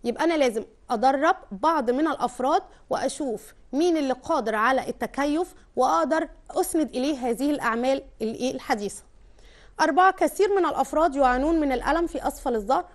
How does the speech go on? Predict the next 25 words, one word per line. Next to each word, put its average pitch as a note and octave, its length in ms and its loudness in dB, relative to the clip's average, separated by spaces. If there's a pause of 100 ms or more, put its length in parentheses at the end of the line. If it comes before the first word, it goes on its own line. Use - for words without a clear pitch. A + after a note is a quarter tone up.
(160)
والمفاصل C#4 640 -2
والعضلات A3 680 0 (280)
ومشاكل D#4 480 -2
في - 100 -8
الإبصار D4+ 540 0 (220)
وقرحة F4 520 0
المعدة C#4+ 460 0 (240)
وارتفاع C4 480 2
ضغط D4+ 280 0
الدم C4+ 380 -2
وأمراض A#3+ 480 -2
القلب. A3 380 -4 (1000)
يبقى C4 380 -2
الأفراد C4 460 -2
دي D4 100 -2
مش D#4 180 -2
هتقدر C#4 320 0
طبعا D#4 400 0 (240)
تتجاوب B3+ 760 2
معايا C4 580 0 (200)
في E4 340 -2
هذه B3 600 -2 (340)
التكنولوجيا A#3 1000 0
العالية، B3+ 480 0 (260)
فلازم C#4 800 2